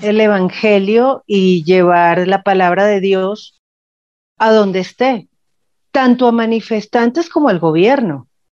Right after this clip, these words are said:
Nosotros no nos podemos olvidar de el vendedor de aguacates que está aburrido porque tiene un año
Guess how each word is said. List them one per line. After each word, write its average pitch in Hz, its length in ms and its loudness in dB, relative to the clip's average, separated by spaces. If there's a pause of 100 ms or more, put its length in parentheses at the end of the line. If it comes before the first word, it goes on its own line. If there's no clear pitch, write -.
(320)
Nosotros 277 420 -2
no 285 120 4
nos 277 160 2
podemos 202 440 -2
olvidar 185 640 0 (540)
de 202 960 2
el 190 500 0
vendedor 208 680 0
de 269 80 2
aguacates 233 760 -4
que 208 120 -10
está 214 360 0
aburrido 226 720 0
porque 196 260 -8
tiene 196 280 0
un 220 220 4
año 233 480 2